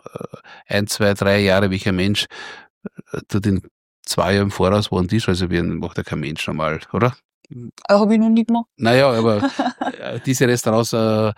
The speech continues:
Speaker 1: ist es ein Teil des Konzeptes, das Reservierungsmanagement, dass man das möglichst, dann, man hat eh die halbe Zeit zu und dann hat ja in Wahrheit die,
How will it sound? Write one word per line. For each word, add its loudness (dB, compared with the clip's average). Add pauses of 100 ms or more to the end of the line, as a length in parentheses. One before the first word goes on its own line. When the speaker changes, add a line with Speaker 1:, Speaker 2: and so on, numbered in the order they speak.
(240)
Speaker 1:
ist -6
es -2
ein 0
Teil 2
des 0
Konzeptes, 0
das -6
Reservierungsmanagement, 0
dass -2
man -4
das -6
möglichst, 2
dann, -2 (480)
man -6
hat -4
eh 2
die 2
halbe 0
Zeit 0
zu 2
und 2
dann -2
hat -8
ja 0
in -2
Wahrheit -2
die, 0